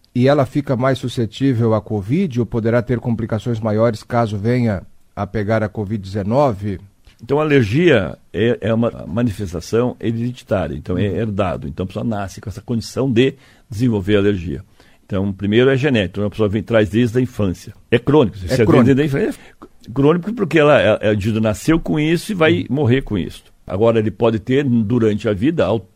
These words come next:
Speaker 2: ah, situações de altos
Speaker 1: Uhum.
Speaker 2: e baixos, mais graves,
Speaker 1: Sob um
Speaker 2: menos graves,
Speaker 1: controle.
Speaker 2: e mudar o, as formas de manifestação.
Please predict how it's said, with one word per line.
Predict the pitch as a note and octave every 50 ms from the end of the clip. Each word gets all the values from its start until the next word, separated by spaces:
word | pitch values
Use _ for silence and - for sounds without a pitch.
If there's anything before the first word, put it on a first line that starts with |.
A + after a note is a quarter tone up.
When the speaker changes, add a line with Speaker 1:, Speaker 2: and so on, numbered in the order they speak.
| _ _ - -
Speaker 2:
ah, | E2+ F2 F2 D#2+ D#2 E2
situações | - - - F#2+ - A#2 A2+ - - A#2 B2+ D3 C#3+ G2+
de | F#2 G2 G#2
altos | F#2+ F2+ F#2+ F#2 G2 G2 F2
Speaker 1:
Uhum. | B2+
Speaker 2:
e | C#3+
baixos, | B2+ B2+ B2 C3 D3 E3 C#3 - G3+ - G#2+
mais | G#2 G#2 G#2+ G#2 F#2 F#2
graves, | G#2 G#2 G#2 G#2 -
Speaker 1:
Sob | C3+
um | -
Speaker 2:
menos | G#2+ C3+ C3+ B2
graves, | C#3 D3 A2+
Speaker 1:
controle. | G#2+ G2+ F2 E2+ C#3+
Speaker 2:
e |
mudar | E3 F3+ F#3+ F#3+ C#3+ C3 C3 C3+ C3+ C#3 D3 D#3 A2+ C2+
o, | F2+ B2 A2+ C#2+ F2 - -
as | - A2+ -
formas | - - A#2 B2 C3 C3 C#3 C#3+ C#3 A2+
de | C#3
manifestação. | C3+ C#3 C#3+ B2 C3 D3+ C3 F3 E3+ - - C3+ G2+ D2+